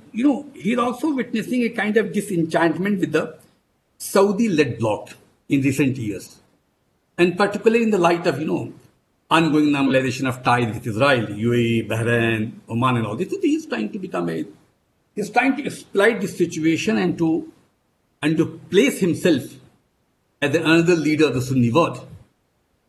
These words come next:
And in this regard, I would like to also point out to the new emerging alliance where, where he was, he was trying to create an alliance between Iran, Indonesia, Malaysia, Pakistan,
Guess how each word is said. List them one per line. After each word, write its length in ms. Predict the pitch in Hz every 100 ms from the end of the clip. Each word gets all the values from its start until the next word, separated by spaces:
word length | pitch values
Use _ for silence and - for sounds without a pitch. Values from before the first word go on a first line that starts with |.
| _ _ _ _ _ -
And 160 | 147 170
in 100 | 160
this 200 | - 220
regard, 320 | - 151 151
I 40 |
would 140 | 139 135
like 160 | 131
to 80 | 135
also 240 | 117 120
point 280 | 113 123 120
out 100 | 117
to 80 | 117
the 100 | 110
new 160 | 131 135
emerging 380 | 127 127 123 120
alliance 260 | 117 117
where, 120 | 113
where 280 | 107 107 113
he 120 | 104
was, 260 | 110 92 - _ _ _ _ -
he 80 | 131
was 140 | 127
trying 240 | 135 127 123
to 80 |
create 400 | 120 120 120 120
an 60 | 120
alliance 300 | 110 113 104
between 220 | - 104
Iran, 580 | 110 131 147 139 131 127
Indonesia, 680 | 107 104 143 131 135 131 127
Malaysia, 520 | 110 147 - 139 123 131
Pakistan, 640 | 139 - - 139 294